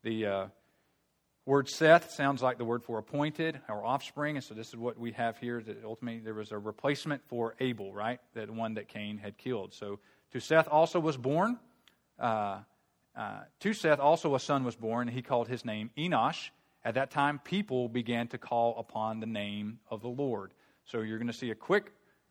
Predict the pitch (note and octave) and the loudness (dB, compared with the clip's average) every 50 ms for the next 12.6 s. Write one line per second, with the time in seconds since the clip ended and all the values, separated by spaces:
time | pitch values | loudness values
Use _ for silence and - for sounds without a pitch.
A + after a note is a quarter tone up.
0 | _ - - A2 G#2+ G#2 G2+ G2+ G2 G#2 A2 - _ _ _ _ - - D3+ C#3+ | _ -8 -6 -4 -4 -4 -6 -8 -10 -12 -16 -20 _ _ _ _ -4 -2 0 4
1 | - G#3 A3 A3 G3+ - - - C3 A#2+ C3+ D#3 E3+ - _ _ _ _ _ _ | 8 10 10 10 10 6 4 -2 -2 -2 -2 -6 -10 -12 _ _ _ _ _ _
2 | _ - A2 A#2 A2+ B2+ B2+ - - C#3 C3+ C#3 D3 D#3+ F3+ F3 D3 A#2+ G#2 G2+ | _ 0 0 0 2 0 -4 -4 -2 -2 2 6 10 10 12 10 10 8 4 -2
3 | G#2+ - A#2+ A#2 B2 B2 - - - A#2 A2 A2+ G#2+ - A#2 A2 G#2+ G#2+ G#2+ - | -4 0 0 0 0 0 -4 -8 -10 -8 -8 -8 -6 -4 -2 -2 -2 -2 -4 -4
4 | D3 D#3+ F3+ F#3 E3+ - F3+ E3+ F3 F3 F3 F3 F3+ F3 - _ _ _ - - | -2 -2 -2 -2 0 4 6 8 8 8 6 2 0 -6 -14 _ _ _ -12 -10
5 | A2 A2+ A2+ A2+ A2 A2+ A2+ A2 - - A2 A2 A2 A2 A2+ _ _ _ _ _ | -8 -6 -6 -6 -6 -8 -8 -10 -10 -10 -10 -8 -10 -10 -12 _ _ _ _ _
6 | _ - G#2+ G#2 G#2 G2+ G2 F#2+ G2 G#2+ _ _ - A2+ G#2 G2+ G#2+ - - - | _ -8 -6 -4 -4 -4 -6 -8 -10 -14 _ _ -14 -12 -12 -12 -12 -4 4 6
7 | G3+ G3+ G3 - - C3 A#2+ A#2 A#2+ B2 B2 C3 - _ _ _ _ - A2 A2 | 6 6 6 4 4 4 6 6 4 2 0 -2 -8 _ _ _ _ -10 -4 2
8 | A#2+ C#3 F3 E3+ - F#3+ F3+ D#3 C3+ - C3 C3 B2+ - - D3 C#3+ D3 C#3+ C#3 | 4 4 4 4 2 -4 -6 -6 -6 -2 0 0 0 2 4 6 8 8 8 6
9 | B2 A#2+ C3+ D#3 F3+ F#3 D#3 - - - C3 B2+ A#2+ A2+ A2+ A2 A#2 A2+ A2+ A2+ | 4 2 2 2 2 0 -6 -10 -12 -6 -2 0 0 0 -2 -4 -8 -12 -8 -4
10 | B2+ C#3+ F3+ F#3+ E3 C#3+ D#3+ F3+ F#3 F3+ - - E3 D#3+ D#3+ E3 E3 D#3+ D#3 C#3+ | 0 0 0 0 0 0 0 0 0 0 2 4 6 6 6 4 6 6 6 6
11 | C3+ C#3 C#3+ C3+ C3 B2+ - - C3+ B2+ A#2+ - B2+ B2+ C3+ D3 C#3 C#3 D3 D3+ | 6 6 4 2 2 0 -2 -6 -10 -10 -8 -6 -4 -4 -4 -4 -2 -2 -2 -2
12 | C#3+ - - B2+ B2+ B2+ B2+ - - A#2 A2+ | -2 -2 0 2 2 0 0 -4 -6 -6 -6